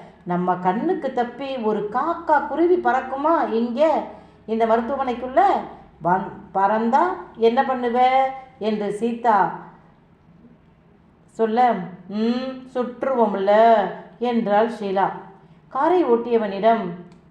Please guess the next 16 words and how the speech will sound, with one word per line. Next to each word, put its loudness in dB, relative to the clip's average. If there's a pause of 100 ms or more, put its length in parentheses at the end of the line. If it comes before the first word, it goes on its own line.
"சிவா, 2 (100)
யாருக்கு 0
என்னாச்சு?" 0
என்று -4
பயத்துடன் 0
இனியா -2
கேட்க, 0 (500)
"நான் -2
கேட்கறதுக்கு -4 (120)
மறைக்காம 0
என்கிட்ட -2
பதில் -2
சொல்லு" -4 (180)
என்று -2
கடுப்பாக 0 (100)
சொன்னவன், 0